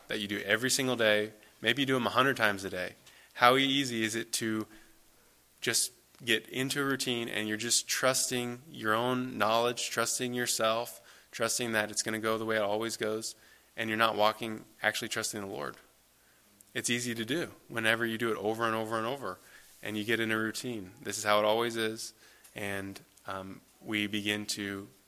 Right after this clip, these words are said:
s-, trust in ourselves, trust in just, um, the monotony. This is how it always is. Whereas we need to trust the Lord every day. The first day we go to our job, the very first day, and the last day, every single day, we're equally dependent on God.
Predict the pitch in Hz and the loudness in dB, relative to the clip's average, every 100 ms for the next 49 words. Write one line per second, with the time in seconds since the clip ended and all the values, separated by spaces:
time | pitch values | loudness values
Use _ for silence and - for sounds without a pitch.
0 | _ - - - 107 98 101 - 123 113 | _ -18 -16 -4 -2 -2 -6 -4 -4 -4
1 | - - - - _ - - - - 113 | -8 -10 -14 -20 _ -16 -10 -8 -2 0
2 | 107 - 101 101 98 - 107 98 - - | 0 0 -4 -6 -8 -10 -4 -2 -2 -6
3 | - - _ - 101 95 95 95 - 101 | -20 -20 _ -16 -12 -12 -14 -16 -12 -6
4 | 98 107 113 95 90 _ _ 104 98 98 | -2 -2 -4 -12 -16 _ _ -8 -2 0
5 | 98 101 104 110 104 - - - - - | 0 -2 -6 -8 -12 -16 -20 -20 -20 -20
6 | _ _ - 101 104 104 120 143 117 117 | _ _ 0 2 2 0 -4 -4 -4 -2
7 | 110 113 120 117 120 143 101 90 - _ | -2 -2 -4 -2 -2 -4 -4 -6 -10 _
8 | - - _ - 104 127 123 - 120 123 | -20 -20 _ -12 0 2 4 4 4 2
9 | 123 - - - 117 110 117 117 117 113 | 0 -10 -20 -12 -8 -2 0 2 2 4
10 | 117 117 117 117 - 104 101 107 117 - | 6 6 4 -2 -14 -2 0 0 -2 -4
11 | 113 110 110 104 101 101 113 - 104 95 | 0 0 0 -2 2 6 6 4 -2 -2
12 | 95 107 117 - 120 110 104 98 98 - | 0 0 0 -2 -2 0 0 0 -4 -4
13 | 101 - 113 104 98 104 98 95 98 104 | -6 -6 -10 -8 -8 -6 -4 -6 -2 -2
14 | 98 95 | 0 -4